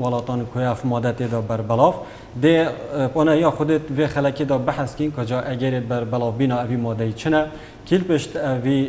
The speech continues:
اه، بلاف کن اوی ماده ای نه، ریکن چاره سریا اوی، اه، ماده ای چنه. وانه یا خودت گل، اه، هر دو مهمان برنامه ای که، که احمد و که جمیل،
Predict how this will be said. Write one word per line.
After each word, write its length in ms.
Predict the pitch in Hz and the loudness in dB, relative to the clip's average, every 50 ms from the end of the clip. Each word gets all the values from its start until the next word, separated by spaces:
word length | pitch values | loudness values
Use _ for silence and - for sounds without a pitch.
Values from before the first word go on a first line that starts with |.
| 135 - | -4 -6
اه، 260 | 143 131 123 123 120 | -6 -4 -2 -2 -2
بلاف 320 | 117 113 123 127 131 123 - | -2 -2 0 0 0 0 0
کن 180 | - 143 135 | -2 -2 0
اوی 260 | 131 123 117 110 123 123 | 0 0 0 0 -2 -2
ماده 280 | 117 117 117 110 117 | 0 -2 -2 0 0
ای 100 | 120 123 | 0 0
نه، 160 | 123 123 120 | 0 0 0
ریکن 320 | 110 139 165 160 170 156 139 | 2 2 0 0 0 -2 -2
چاره 240 | 139 139 131 127 123 | 0 0 0 0 -2
سریا 460 | 123 - 131 123 123 127 127 127 127 - - - - - - - - | -4 -4 -6 -4 -2 0 -2 -2 -2 -6 -12 -16 -18 -18 -14 -6 -4
اوی، 360 | 131 123 113 123 123 123 127 123 - - | -2 0 0 0 0 0 0 -2 -6 -6
اه، 240 | 127 120 113 117 113 | -4 -4 -2 -2 -2
ماده 320 | 117 120 120 120 113 117 | 0 0 0 0 0 0
ای 240 | 120 127 135 147 151 143 - | 2 2 2 0 -2 -4 -8
چنه. 360 | - - 131 123 123 147 175 - - - - - - - - | -6 -2 0 2 2 2 0 0 -6 -14 -16 -18 -18 -12 -2
وانه 260 | 156 156 175 170 156 170 | 2 2 4 6 6 4
یا 120 | 170 156 | 4 2
خودت 300 | - - 156 156 160 151 | 2 2 2 2 2 2
گل، 320 | 143 127 131 143 139 139 139 139 - | 2 2 4 4 4 4 2 0 -2
اه، 240 | - 139 120 120 113 | -4 -4 -4 -2 -2
هر 180 | 104 120 131 127 | 0 2 2 2
دو 300 | 120 123 127 127 127 131 | 2 0 0 0 0 0
مهمان 440 | 143 131 120 110 107 127 127 123 | 0 -2 -2 0 0 0 0 0
برنامه 460 | 117 110 113 120 117 113 120 117 123 143 | 0 0 0 0 0 2 0 0 0 0
ای 120 | 156 160 | 0 0
که، 60 | 147 - 131 123 120 120 | -2 -2 -4 -4 -4 -4
که 280 | - - 123 117 123 - | -6 -6 -6 -6 -4 -4
احمد 320 | 131 101 110 131 143 147 | -6 -4 -2 -2 0 0
و 60 | 143 131 | 0 -2
که 280 | 107 - 127 123 117 | -2 -2 -2 -2 -2
جمیل، 300 | 110 117 123 139 180 214 | 0 0 2 2 2 0